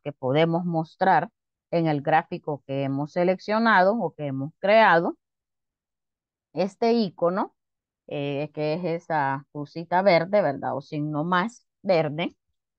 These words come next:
dice elementos del gráfico. No todos los gráficos tienen los mismos elementos, siempre el de columna son los que tienen más. Dice agregue,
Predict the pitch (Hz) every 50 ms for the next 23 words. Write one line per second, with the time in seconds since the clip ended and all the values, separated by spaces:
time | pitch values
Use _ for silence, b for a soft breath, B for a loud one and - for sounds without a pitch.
0 | _ - 170 208 220 220 214 - 226 226 220 - 190 180 175 170 165 165 165 170
1 | 170 180 - - 175 170 165 156 143 143 143 156 147 135 - - 127 - - -
2 | - 160 185 185 - 196 190 196 202 196 185 180 175 170 170 - 175 175 - 165
3 | - - 165 160 160 156 156 147 147 160 147 143 143 156 151 139 151 147 131 139
4 | 143 151 165 175 190 226 - 208 196 - - 156 151 156 - 160 156 151 151 143
5 | - - 139 139 143 143 147 151 147 147 - 156 143 143 143 147 - 143 143 -
6 | - 143 139 143 143 151 170 208 196 190 - _ _ _ _ _ _ _ _ _
7 | - 165 190 202 208 202 202 202 202 - - 170 175 175 175 180 190 202 214 220
8 | 247 220 240 254 262 247